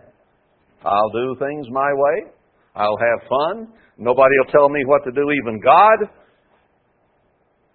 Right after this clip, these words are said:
And I guess I'll have to die." Samuel got all upset about it and said,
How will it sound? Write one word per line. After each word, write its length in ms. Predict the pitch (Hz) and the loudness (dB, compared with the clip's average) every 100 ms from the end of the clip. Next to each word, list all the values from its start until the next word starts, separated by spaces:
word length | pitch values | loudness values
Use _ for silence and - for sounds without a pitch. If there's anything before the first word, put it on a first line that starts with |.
| _ - | _ -8
And 100 | 117 | -6
I 40 | |
guess 180 | 131 127 | -4 -4
I'll 180 | 120 120 117 | -4 -4 -6
have 80 | |
to 60 | 113 | -8
die." 260 | 90 - - _ _ _ _ _ _ _ _ _ _ _ _ _ _ _ _ _ _ _ _ _ _ _ _ _ | -8 -8 -14 _ _ _ _ _ _ _ _ _ _ _ _ _ _ _ _ _ _ _ _ _ _ _ _ _
Samuel 360 | 117 135 131 107 | -2 0 0 -2
got 160 | 107 101 | 0 2
all 160 | 95 | 0
upset 320 | 95 - 92 | -2 -4 -4
about 300 | 82 80 73 | -4 -4 -4
it 100 | 71 | -6
and 80 | - | -12
said, 340 | - 95 - | -6 -6 -6